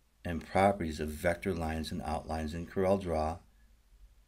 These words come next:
You'll want to take some time to practice and work with these and get familiar with them. It's not difficult, and you'll find them very useful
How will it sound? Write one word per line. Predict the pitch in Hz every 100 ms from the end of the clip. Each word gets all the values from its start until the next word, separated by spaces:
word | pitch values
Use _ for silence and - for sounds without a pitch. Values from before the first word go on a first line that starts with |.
| -
You'll | 123 127
want | 113
to | 110
take | 117
some | - 98
time | 107 110
to | 101
practice | - 101 98 - 117
and | 104 87
work | 90 -
with | 104
these | 107 101
and | 85
get | -
familiar | 85 85 85 87
with | 87
them. | 92 101
It's | 76 82
not | 82 76
difficult, | 87 101 - 90 95 - - _ _ - - _
and | -
you'll | 127
find | 117 110 107 101
them | 92
very | 90 90
useful | 85 90 - 82 76